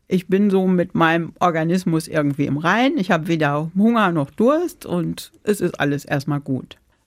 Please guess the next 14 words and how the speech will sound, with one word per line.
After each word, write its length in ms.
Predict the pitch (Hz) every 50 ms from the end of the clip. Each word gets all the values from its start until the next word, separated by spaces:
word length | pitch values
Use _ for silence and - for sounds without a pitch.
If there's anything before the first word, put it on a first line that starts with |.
| _ _
So, 160 | - 175 156
und 240 | 143 - 156 151 -
das, 340 | 147 151 147 - - - - -
äh, 300 | - 175 160 151 135 127 -
Zweite, 500 | - - - 156 165 208 233 - 269 247
was 220 | 233 233 233 -
ich 200 | - 226 - -
täte, 380 | - - 240 226 220 220 - 247
ist, 540 | 220 220 - 196 202 208 - - - - - _ _
bevor 360 | - 170 - - 175 165 175
ich 200 | 180 185 - -
eine 720 | - - 170 170 165 165 165 156 151 151 147 147 - - - _ _ _ _
echte 360 | - 180 202 - - 294 254
To-Do-Liste 840 | - - 254 233 233 233 226 220 226 254 247 - - 208 202 202 202